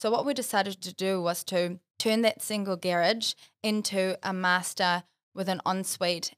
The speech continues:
and a large wardrobe. So that increased the value of the house. You had that extra bedroom, the extra bathroom,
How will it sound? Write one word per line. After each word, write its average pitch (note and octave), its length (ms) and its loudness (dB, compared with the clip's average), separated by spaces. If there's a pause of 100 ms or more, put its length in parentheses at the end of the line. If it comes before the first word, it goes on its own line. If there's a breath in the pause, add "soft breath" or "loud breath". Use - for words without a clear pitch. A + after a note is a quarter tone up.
and F3+ 380 -4
a F3+ 60 -2
large E3+ 340 0
wardrobe. F3 480 -2 (340)
So G3 180 2
that G3 280 2
increased F#3+ 840 -4
the G3 60 -4
value F3+ 240 4
of F3+ 80 -4
the F3+ 80 -6
house. A3 320 2
You F#3+ 80 -2
had F3+ 120 -2
that E3 140 -4
extra - 220 -6
bedroom, G#3 380 -4
the F#3+ 100 -4
extra - 240 -8
bathroom, F#3+ 600 2